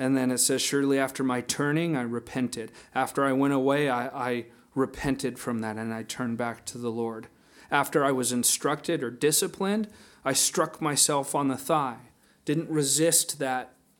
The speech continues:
discipline. He says, "I was ashamed, yes, even humiliated, because I bore the reproach of my youth," knowing that he did all of these things and he was rebellious against the Lord.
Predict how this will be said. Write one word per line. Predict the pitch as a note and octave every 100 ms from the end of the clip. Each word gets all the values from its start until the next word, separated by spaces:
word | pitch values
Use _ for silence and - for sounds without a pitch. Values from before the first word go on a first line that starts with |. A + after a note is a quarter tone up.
| _ _ -
discipline. | E3+ E3+ D3 - A#2+ G#2 - - _ _ _ _ _ _ _ _ _
He | -
says, | C#3+ D#3 C#3
"I | C3+
was | C#3 C3
ashamed, | C3 - D3+ C3
yes, | B2+ B2 -
even | C#3 C3+ C3
humiliated, | - - D#3+ F3 F3+ B2+ A2 A2 A2 - _ _ - _ _ _
because | D3+ C#3 C3+ C3+
I | C3
bore | C3 C#3 C3+
the | C3
reproach | B2 - C#3 C3+ -
of | B2+
my | A#2+
youth," | A2+ B2 C3 B2 -
knowing | C3 C3+ C3 B2+
that | B2+ B2 -
he | C#3
did | C#3 C#3
all | C3+ B2
of | B2 B2+
these | C3 -
things | C#3+ C3+ B2+ A#2+
and | C3 B2
he | C3+
was | C3+ C3
rebellious | C3 C#3 C3+ C3+ C#3 B2+
against | C3 C#3 C3 -
the | B2+
Lord. | C3 B2+ F2+ -